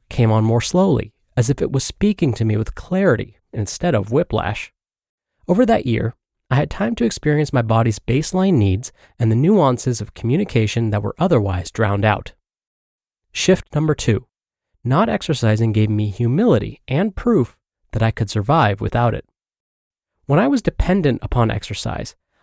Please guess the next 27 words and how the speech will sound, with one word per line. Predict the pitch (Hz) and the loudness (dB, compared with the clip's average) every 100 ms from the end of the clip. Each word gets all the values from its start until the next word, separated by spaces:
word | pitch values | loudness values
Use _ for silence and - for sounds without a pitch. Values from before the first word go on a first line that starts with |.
| - | -4
I | - | -2
felt | - 269 | 0 0
like | 285 208 | -2 0
I | |
was | 185 143 | 0 2
being | 147 139 | 0 0
held | 110 113 117 - | -2 -2 -2 -4
captive | - 180 - 110 92 | -2 -2 0 0 0
by | 95 | -4
it. | - - - _ _ _ _ - | -6 -10 -14 _ _ _ _ 2
Even | 226 | 4
though | 262 240 | 4 2
I | 202 | 0
enjoyed | 175 131 127 139 139 | 0 0 0 0 0
the | 120 | -4
buzz | 101 113 131 143 143 | -2 0 0 0 -2
of | 123 | -2
the | 127 | -2
adrenaline, | 113 135 156 160 170 - _ _ _ | 0 0 2 2 0 -6 _ _ _
I | 113 - | -12 -10
couldn't | - 214 240 151 | -2 -2 0 0
miss | 156 | 0
a | 175 | 0
workout | 123 113 - 113 113 | 2 2 0 -2 -2
without | 117 131 151 | -2 0 -2
feeling | - 117 104 113 | -4 -4 -2 0
guilty. | 117 170 - - | 0 0 -2 -10